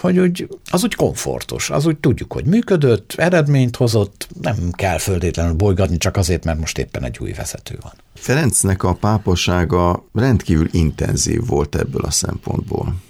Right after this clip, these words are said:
Speaker 2: Tehát ott igenis fölbojdult és föl lett bojdítva szinte minden szférája az egyházi életnek.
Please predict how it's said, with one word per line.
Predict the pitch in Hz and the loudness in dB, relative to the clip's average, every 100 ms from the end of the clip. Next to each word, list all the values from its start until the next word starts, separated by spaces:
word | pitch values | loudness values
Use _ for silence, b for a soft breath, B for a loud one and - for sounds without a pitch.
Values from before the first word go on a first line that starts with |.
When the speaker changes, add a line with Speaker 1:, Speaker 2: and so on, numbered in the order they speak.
| _ | _
Speaker 2:
Tehát | 92 87 90 90 90 | 2 4 4 2 2
ott | 101 - | -2 0
igenis | 123 98 85 87 80 - - - | 2 4 4 4 2 0 -2 -6
fölbojdult | - - 92 82 76 82 82 110 110 | -6 0 4 4 4 4 4 4 4
és | 92 - | 2 -2
föl | - 98 87 | 2 4 6
lett | 82 - | 4 2
bojdítva | 82 85 80 71 71 - - - - - | 2 4 4 2 0 -2 -2 -2 -4 -8
szinte | - - 92 71 78 | -2 2 2 2 2
minden | 78 76 73 78 | 2 2 2 0
szférája | - 73 69 64 65 65 | 0 2 2 2 2 2
az | - | 0
egyházi | 67 - - - - | -2 -2 -4 -4 -4
életnek. | - 50 50 - 50 50 - | -2 0 -2 -4 -6 -6 -12